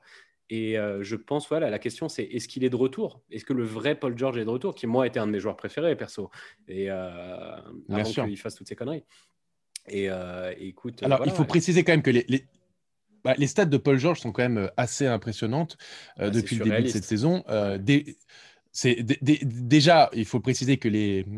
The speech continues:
Speaker 2: les Clippers sont deuxièmes de la conférence Ouest, donc,
Speaker 1: Mhm.
Speaker 2: euh, ils font une excellente saison et on ne parle pas trop d'eux. Euh, ils sont vraiment, euh, un peu cachés, euh, dans le sillage des Lakers ou dans le,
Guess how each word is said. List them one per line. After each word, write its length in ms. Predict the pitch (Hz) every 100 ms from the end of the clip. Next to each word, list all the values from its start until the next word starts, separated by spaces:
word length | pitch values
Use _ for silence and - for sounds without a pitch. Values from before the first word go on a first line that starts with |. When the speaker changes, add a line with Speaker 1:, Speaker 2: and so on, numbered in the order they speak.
| 110
Speaker 2:
les 140 | - 113
Clippers 400 | - 131 151 143
sont 160 | -
deuxièmes 520 | 101 143 127 143 131 - 104
de 100 | 110
la 140 | 101
conférence 440 | 110 98 104 104
Ouest, 360 | 156 196 - - - -
donc, 260 | 107 98
Speaker 1:
Mhm. 160 | 101 90 92
Speaker 2:
euh, 320 | 92 90 90
ils 120 | 90
font 160 | - 101
une 120 | 98
excellente 340 | 113 131 117
saison 220 | 120 117 127
et 60 | 123
on 100 | 120
ne 60 |
parle 200 | 110 117
pas 140 | - 135
trop 220 | - 113
d'eux. 240 | 110 185 - - - - -
Euh, 180 | 117 110
ils 80 | 104
sont 200 | - 110
vraiment, 520 | 101 120 127 139 110
euh, 200 | 95 92 92 - 110
un 80 |
peu 120 | 104 131
cachés, 460 | 123 113 - 135
euh, 140 | 110 98
dans 100 | 104
le 80 |
sillage 520 | 101 - 156 147 139 113
des 120 | 110
Lakers 540 | 113 120 131 135 107
ou 120 | 104 107
dans 140 | 104
le, 220 | 101 104